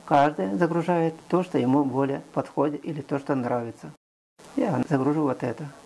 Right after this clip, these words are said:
Все загрузил. Можно кадрировать, а можно так оставить, выбрать. Все сохранено. Теперь так же самое меняем и аватарку, каждый меняет свою, какую хочет.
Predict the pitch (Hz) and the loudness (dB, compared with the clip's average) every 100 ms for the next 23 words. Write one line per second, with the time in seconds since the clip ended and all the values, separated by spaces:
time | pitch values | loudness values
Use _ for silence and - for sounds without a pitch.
0 | - - 135 131 160 170 220 208 202 - | -4 2 2 0 -2 -2 -2 -4 -6 -20
1 | - 190 196 143 131 139 196 202 175 160 | -2 2 2 2 2 2 2 2 0 -2
2 | - 151 190 147 - 143 131 - 123 - | -4 -2 -2 -2 -4 -6 -6 -4 -6 -6
3 | 294 160 143 123 127 - - - - - | -4 0 0 -2 -10 -12 -20 -20 -20 -20
4 | - _ _ _ _ _ _ _ _ _ | -20 _ _ _ _ _ _ _ _ _
5 | - - 196 156 - 156 160 131 120 120 | -20 0 4 4 2 2 2 2 -2 -4
6 | 160 - - - 180 175 156 147 139 151 | -8 -14 -12 0 2 2 2 2 2 0
7 | 131 131 135 131 123 - 156 123 117 110 | 0 0 0 0 -4 -2 -2 0 -4 -2
8 | 185 190 160 180 160 160 165 160 156 147 | -4 -4 -6 -4 -2 -2 -2 0 0 -4
9 | - _ - - 151 143 143 151 139 131 | -8 _ -20 -2 0 0 -2 0 -2 -2
10 | 147 131 165 | -4 -6 -8